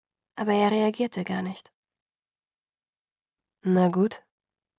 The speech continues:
sagte er unbeteiligt. Er gab mir noch einen Kuss auf die Stirn, bevor er die Autotür zuschlug.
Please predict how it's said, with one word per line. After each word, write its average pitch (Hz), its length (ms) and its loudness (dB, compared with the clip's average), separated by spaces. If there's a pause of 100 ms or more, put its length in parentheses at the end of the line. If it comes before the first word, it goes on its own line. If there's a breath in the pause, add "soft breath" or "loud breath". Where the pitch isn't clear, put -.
(160)
sagte 185 380 -2
er 180 120 2
unbeteiligt. 180 720 -4 (1040)
Er 220 160 -2
gab 233 200 2
mir 233 100 6
noch 220 180 4
einen 202 160 6
Kuss 226 260 0
auf 202 140 2
die 196 140 0
Stirn, 220 340 2
bevor 196 260 2
er 190 80 4
die 190 140 2
Autotür 185 460 -2
zuschlug. - 500 -6